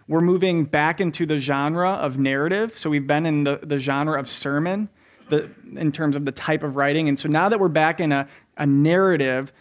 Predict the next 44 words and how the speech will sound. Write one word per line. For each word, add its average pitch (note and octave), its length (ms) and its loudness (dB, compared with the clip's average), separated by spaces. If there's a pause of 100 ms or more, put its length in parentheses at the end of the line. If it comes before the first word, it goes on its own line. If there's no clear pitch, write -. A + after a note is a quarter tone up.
(100)
the E3 100 0
way F#3 200 4
that A#3 180 0
we E3 420 2 (380)
go E3+ 240 4
through E3 200 0
a D3 40 4
narrative, C3 580 0
we D#3 140 2
read F3 240 2
it F3+ 120 0
scene F3 320 0
by C#3+ 140 2
scene. C#3+ 460 -4 (340)
And, D3 140 -2
and D#3 200 0
so D#3+ 100 0
it's D3 100 -4
a D#3+ 60 -2
little G3 320 2
easier E3+ 400 0
to D3 100 0
se-, D3+ 320 -4
kind D#3+ 200 0
of D3 60 -2
see E3 180 -2
the D3+ 100 2
sections D3 640 -4 (240)
than D3 140 -2
a C#3 40 -4
sermon. D3 420 -2
And C#3+ 120 0
so D#3 240 0
here G3+ 260 2
are G#3 120 2
the, E3 300 2
the D3+ 100 -2
th-, - 200 -18 (280)
three F3+ 180 2
or D#3+ 80 2
four E3 280 -2
sections D3 460 -4
I C#3 100 -2
see C#3 400 -4